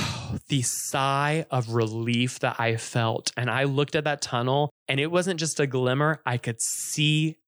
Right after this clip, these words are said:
the end. Now, mind you, I was still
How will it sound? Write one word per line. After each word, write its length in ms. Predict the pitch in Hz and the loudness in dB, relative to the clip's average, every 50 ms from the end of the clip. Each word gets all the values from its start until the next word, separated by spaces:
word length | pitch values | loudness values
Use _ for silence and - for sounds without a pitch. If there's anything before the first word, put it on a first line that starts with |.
| _ _ _ - | _ _ _ -6
the 760 | 135 127 117 113 117 120 123 127 135 135 131 131 131 135 - _ _ _ _ - | -4 -4 -2 -4 -4 -4 0 0 2 2 2 0 -4 -6 -10 _ _ _ _ -2
end. 540 | 135 131 120 110 107 - - - 147 - - | 0 0 0 0 -2 -4 -6 -8 -8 -4 -2
Now, 320 | 147 156 165 165 147 147 - - | 0 2 2 2 2 0 -4 -6
mind 340 | 151 143 147 151 160 156 135 | -2 0 0 2 2 2 2
you, 100 | 147 139 | 0 0
I 160 | 117 131 143 | 2 0 0
was 160 | 131 113 - | 0 0 -2
still 640 | - - - - - 127 127 131 135 135 139 131 | -4 -4 -6 -4 0 2 4 4 4 4 2 0